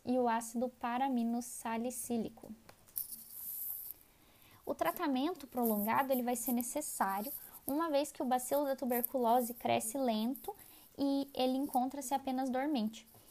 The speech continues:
É bem importante lembrar que o único fármaco efetivo contra o bacilo dormente vai ser a pirazinamida. A principal estratégia no modelo de atenção ao paciente vai ser denominada dots,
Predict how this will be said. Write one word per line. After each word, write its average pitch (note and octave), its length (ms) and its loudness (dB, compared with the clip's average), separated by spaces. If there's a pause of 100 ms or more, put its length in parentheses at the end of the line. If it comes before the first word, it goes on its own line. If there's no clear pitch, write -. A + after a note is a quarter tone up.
(540)
É A3+ 100 6
bem A#3+ 160 4
importante D#4 480 0
lembrar D4+ 540 6
que - 140 -8
o B3+ 40 2
único D4+ 280 -2
fármaco C4 460 -2
efetivo B3+ 640 -4
contra A#3 420 0
o A3+ 60 2
bacilo A3 440 0
dormente G#3+ 500 -2
vai B3+ 120 0
ser C4+ 160 -4
a C4 80 2
pirazinamida. C#4+ 920 0 (2250)
A A3 100 -2
principal A#3+ 500 2
estratégia B3 720 0
no A3 120 4
modelo A3 380 4
de G#3+ 100 2
atenção G#3+ 420 -2
ao A3 80 0
paciente A3 680 0
vai G#3+ 160 -2
ser G#3+ 460 0
denominada G#3+ 720 4
dots, G#3 600 4